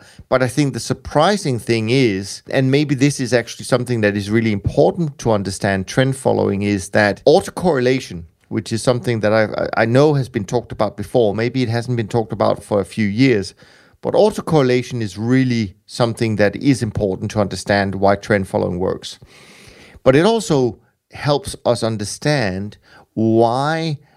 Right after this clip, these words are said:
we want to trade different time frames, because different market participants perhaps, uh, take in the information at different times, and this is why trends occur. For us, it just looks like, "Oh yeah, there's a,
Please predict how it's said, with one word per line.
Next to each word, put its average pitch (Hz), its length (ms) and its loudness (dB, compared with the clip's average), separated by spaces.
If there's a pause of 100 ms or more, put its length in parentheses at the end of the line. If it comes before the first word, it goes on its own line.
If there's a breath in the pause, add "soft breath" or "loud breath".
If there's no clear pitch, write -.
(140)
we 117 200 0
want 151 320 2
to 143 120 -2
trade 98 560 -2 (320)
different 113 360 0
time 95 300 -2
frames, 117 500 -6 (280)
because 113 800 2 (600 soft breath)
different 123 320 2
market 104 360 -2
participants 131 640 -2
perhaps, 104 560 -4 (180)
uh, - 540 0 (120)
take 143 440 4
in 123 300 2
the 113 180 4
information 107 580 -2
at 104 160 2
different 107 320 -2
times, 98 400 -4
and 120 100 -2
this 117 160 4
is 113 140 -6
why 107 240 6
trends 104 540 -4
occur. 107 680 0 (420 soft breath)
For 127 240 4
us, 135 200 2
it - 80 -10
just 127 240 -4
looks 127 220 -2
like, 107 180 2
"Oh 117 140 2
yeah, 107 180 0
there's 101 320 -4
a, 95 100 -6